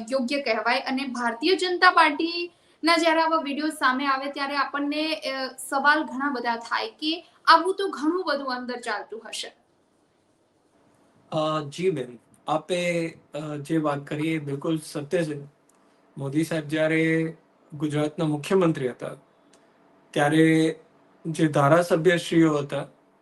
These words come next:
Speaker 2: એમાંથી એક ધારાસભ્યશ્રીને હું, અ, જે તે સમયે મળેલો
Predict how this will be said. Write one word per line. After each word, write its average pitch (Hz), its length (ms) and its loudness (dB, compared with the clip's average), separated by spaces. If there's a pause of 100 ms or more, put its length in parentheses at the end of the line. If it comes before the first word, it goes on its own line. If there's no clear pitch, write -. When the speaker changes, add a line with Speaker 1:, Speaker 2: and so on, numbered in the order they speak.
(120)
Speaker 2:
એમાંથી 151 500 -2
એક 147 100 -8
ધારાસભ્યશ્રીને 147 800 -4
હું, 147 300 -8 (280)
અ, 143 280 -6
જે 143 220 -4
તે 156 80 -2
સમયે 143 280 -4
મળેલો 143 540 2